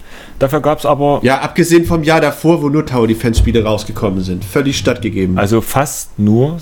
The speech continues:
Speaker 1: Ich glaube, siebzehn von zweiundzwanzig war im Jahr davor nur Tower Defense Spiele.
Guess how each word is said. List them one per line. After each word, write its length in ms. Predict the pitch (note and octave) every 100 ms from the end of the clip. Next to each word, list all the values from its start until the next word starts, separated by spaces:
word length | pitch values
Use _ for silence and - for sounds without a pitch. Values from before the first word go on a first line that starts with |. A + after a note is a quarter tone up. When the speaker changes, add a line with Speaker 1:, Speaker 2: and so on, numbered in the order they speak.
| C#3+
Speaker 1:
Ich 100 | -
glaube, 220 | A#2 A2
siebzehn 400 | C#3+ - C#3 B2+
von 140 | B2+
zweiundzwanzig 680 | A#2+ B2 A#2 A#2 B2+ B2+ -
war 140 | G#2
im 100 | G#2
Jahr 140 | A2 A2
davor 300 | G#2+ - A2+
nur 180 | B2+ C#3+
Tower 220 | A#2+ A#2+
Defense 340 | G#2 G#2+ G2+
Spiele. 300 | - G#2+ A2+